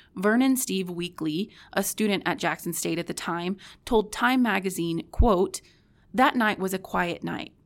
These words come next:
Kids were outside having a good time. Music was blasting," end quote. Vernon also pointed out that, of course, Alexander Hall was a popular place to hang out for a lot of students because,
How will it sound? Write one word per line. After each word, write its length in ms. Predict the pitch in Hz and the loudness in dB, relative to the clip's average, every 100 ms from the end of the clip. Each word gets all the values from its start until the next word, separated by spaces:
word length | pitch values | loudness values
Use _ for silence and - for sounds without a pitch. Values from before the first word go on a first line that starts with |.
| _ | _
Kids 280 | - 226 202 | 0 0 2
were 120 | 196 | 2
outside 540 | - 175 - 254 240 226 | 0 0 0 2 2 2
having 300 | 202 185 185 | -2 -2 -4
a 40 | |
good 220 | 165 180 | -4 -6
time. 480 | - 196 190 190 196 - - - | -4 -4 -2 -2 -4 -8 -14 -2
Music 360 | 208 233 262 | 0 0 -2
was 120 | 233 185 | -4 -2
blasting," 760 | 185 175 202 - - - 185 - | 0 0 -2 -6 -8 -10 -14 -6
end 200 | 165 170 | -4 -4
quote. 420 | - - - - - _ _ _ - - | -6 -8 -8 -18 -20 _ _ _ -20 -10
Vernon 320 | 190 208 208 | 2 4 4
also 340 | 202 320 359 208 | 2 2 2 -2
pointed 320 | - 190 208 | 0 -2 0
out 320 | 165 185 - | 0 0 0
that, 260 | 190 180 - - - - | 0 0 -2 -16 -6 0
of 200 | 226 - | 0 0
course, 400 | - 262 208 - | 2 4 2 2
Alexander 500 | 190 196 185 196 185 | 2 2 0 -2 -2
Hall 340 | 185 180 175 170 | 2 2 2 0
was 120 | 190 | 0
a 60 | |
popular 420 | 185 180 180 180 175 | 0 -2 -2 -4 -2
place 280 | 180 175 | -4 -4
to 80 | - | -4
hang 240 | 185 170 170 | -4 -2 0
out 200 | 170 - | -2 -2
for 120 | 175 | -2
a 60 | |
lot 180 | 170 170 | 0 0
of 80 | 175 | -2
students 500 | - 156 185 226 - | -2 0 2 0 -2
because, 420 | 190 196 208 202 | -4 0 0 0